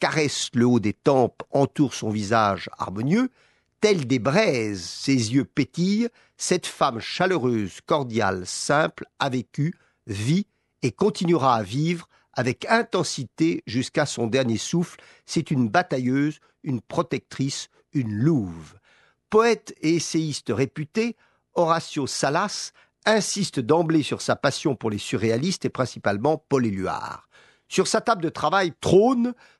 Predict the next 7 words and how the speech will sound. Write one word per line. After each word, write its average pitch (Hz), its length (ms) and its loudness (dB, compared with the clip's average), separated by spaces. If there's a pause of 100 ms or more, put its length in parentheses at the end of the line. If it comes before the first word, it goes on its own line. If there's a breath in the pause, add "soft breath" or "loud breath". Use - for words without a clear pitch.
(120)
posée 175 340 4
en 143 100 2
évidence, 151 680 0 (320)
l'anthologie 151 800 2
des 131 80 0
surréalistes 120 720 -2
traduite 110 600 -4